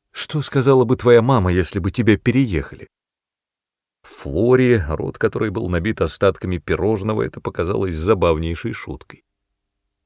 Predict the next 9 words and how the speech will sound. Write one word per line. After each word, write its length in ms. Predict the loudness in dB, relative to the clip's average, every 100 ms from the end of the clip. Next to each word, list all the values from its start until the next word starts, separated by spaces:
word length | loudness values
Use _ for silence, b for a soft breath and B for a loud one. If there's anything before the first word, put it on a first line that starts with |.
| _ _
Наконец 460 | -6 -2 -2 -2 0
они 160 | 0
вернулись 480 | 0 0 0 -2 -4
домой, 640 | -4 -4 -2 0 0 -4 -12
и 120 | -12 -10
Кристин 680 | -2 -2 -2 -4 -2 0
принялась 480 | -2 -2 0 -2 -2
разворачивать 760 | -2 0 2 0 -2 -8 -10
покупки. 540 | -10 -10 -10 -12 -16